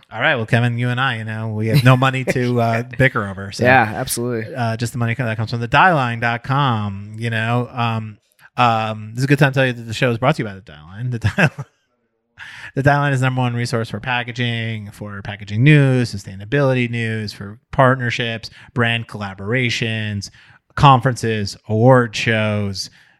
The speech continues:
Speaker 1: Uh,
Speaker 2: They do
Speaker 1: the
Speaker 2: it
Speaker 1: number
Speaker 2: all,
Speaker 1: one
Speaker 2: they
Speaker 1: spot.
Speaker 2: do it all over there.
Speaker 1: Yeah, they do it all. And, uh, if you're not reading the Die Line, what are you,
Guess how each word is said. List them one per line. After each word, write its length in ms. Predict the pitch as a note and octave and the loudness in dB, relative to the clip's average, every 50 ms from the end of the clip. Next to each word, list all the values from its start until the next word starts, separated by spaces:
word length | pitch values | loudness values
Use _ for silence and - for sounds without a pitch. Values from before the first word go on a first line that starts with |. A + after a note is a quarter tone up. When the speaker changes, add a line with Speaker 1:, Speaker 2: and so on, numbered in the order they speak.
| _ _ - | _ _ -2
Speaker 1:
Uh, 300 | A2 A2 G#2 G2+ G2 G2 | 0 0 0 0 -2 -4
Speaker 2:
They 60 | A#2 | -4
do 40 | - - | 0 2
Speaker 1:
the 40 | C3 | 4
Speaker 2:
it 40 | C3+ | 4
Speaker 1:
number 140 | C3+ A#2+ A#2 | 6 4 4
Speaker 2:
all, 60 | C3+ | 4
Speaker 1:
one 100 | B2+ B2 | 2 2
Speaker 2:
they 40 | C#3 | 0
Speaker 1:
spot. 60 | D3 D3+ | 2 4
Speaker 2:
do 140 | D#3+ D3+ | 4 4
it 60 | C#3 C3 | 6 6
all 180 | B2+ A#2+ A#2 | 4 2 2
over 160 | A#2 A2+ A2+ | 0 -4 -6
there. 220 | A#2 A2+ A2 A2+ - | -6 -6 -8 -8 -6
Speaker 1:
Yeah, 240 | - A#2+ A2 G#2 G2+ | -2 -2 -2 0 0
they 140 | G#2 A2 A2 | -2 0 0
do 160 | B2 B2 A#2+ | 2 2 2
it 60 | A#2 | 4
all. 280 | A2+ A2 A2 A2 G#2+ G#2+ | 2 2 2 0 -2 -4
And, 340 | G2+ G2+ G2+ G2 G2 G2 G#2 | -6 -10 -12 -12 -10 -10 -10
uh, 40 | |
if 180 | G2+ G2 G2 - | -10 -10 -8 -6
you're 80 | - A2+ | -4 -2
not 120 | A#2 A2+ | -2 -2
reading 180 | G#2+ G#2 G#2 G2+ | -4 -6 -10 -12
the 80 | G2 | -14
Die 160 | G2 G2 F#2+ | -14 -14 -14
Line, 280 | F#2+ F#2+ F#2+ F#2+ F#2 F#2+ - - | -14 -14 -14 -14 -14 -16 -16 -12
what 160 | G#2 G#2 F#2+ | -12 -10 -10
are 40 | F#2+ | -10
you, 100 | F2 | -12